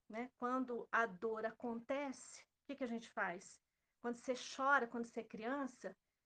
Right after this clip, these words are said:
é um brinquedo, é um sorvete. Quando você é adolescente, vai pro shopping. Quando você é adulto, é uma cerveja, é um, um filme na Netflix. Então, assim, é,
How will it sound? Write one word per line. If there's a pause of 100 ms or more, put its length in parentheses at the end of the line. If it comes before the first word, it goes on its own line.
é
um
brinquedo, (180)
é
um
sorvete. (120)
Quando
você
é
adolescente,
vai
pro
shopping.
Quando
você
é
adulto,
é
uma
cerveja, (600)
é
um,
um
filme
na
Netflix. (480)
Então,
assim,
é,